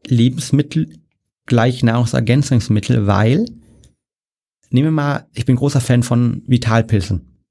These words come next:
Reishi, Chaga, Lion's Mane et cetera. Das sind normale Pilze. So, erstmal. Die kann man irgendwie teilweise sich auch selbst züchten. Es gibt mittlerweile auch so Plantagen, wo man die kaufen kann, äh, in, in Deutschland. Mega toll. Ähm,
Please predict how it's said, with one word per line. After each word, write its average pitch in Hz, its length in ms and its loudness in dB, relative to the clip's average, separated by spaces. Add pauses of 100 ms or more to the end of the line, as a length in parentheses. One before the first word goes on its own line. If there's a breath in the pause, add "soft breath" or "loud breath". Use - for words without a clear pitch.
(120)
Reishi, 104 540 0
Chaga, 104 640 0
Lion's 101 340 0
Mane 98 160 0
et 101 60 -8
cetera. 123 400 -6 (680 loud breath)
Das 123 180 2
sind 170 220 2 (340)
normale 120 340 2
Pilze. - 340 -4 (280)
So, - 220 -14
erstmal. 107 340 -2
Die 117 100 0
kann - 200 -2
man 139 220 0
irgendwie 123 320 0
teilweise 117 420 0
sich 110 120 -4
auch 104 80 -6
selbst - 280 -4
züchten. 156 500 0 (240 loud breath)
Es - 60 -20
gibt 123 140 -2
mittlerweile 107 420 2
auch 123 80 -4
so - 100 -2
Plantagen, 120 540 0
wo 107 40 2
man 101 80 0
die 98 60 -2
kaufen 151 340 -2
kann, 139 300 0
äh, 117 380 2
in, 120 140 2
in 120 100 2
Deutschland. 110 480 0 (340 loud breath)
Mega 104 280 0
toll. 139 420 -2
Ähm, 113 340 0